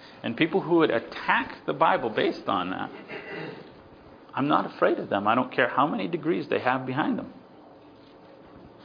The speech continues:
Because I've got the author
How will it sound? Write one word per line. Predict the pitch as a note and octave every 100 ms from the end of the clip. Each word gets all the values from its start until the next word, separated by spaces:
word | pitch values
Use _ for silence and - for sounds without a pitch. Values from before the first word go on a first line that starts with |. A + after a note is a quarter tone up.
| - - - - - -
Because | B2 - B2+ A#2
I've | A2
got | B2+ C#3 - - - - - A#2
the | A#2+ -
author | C3 C#3 - E3+ E3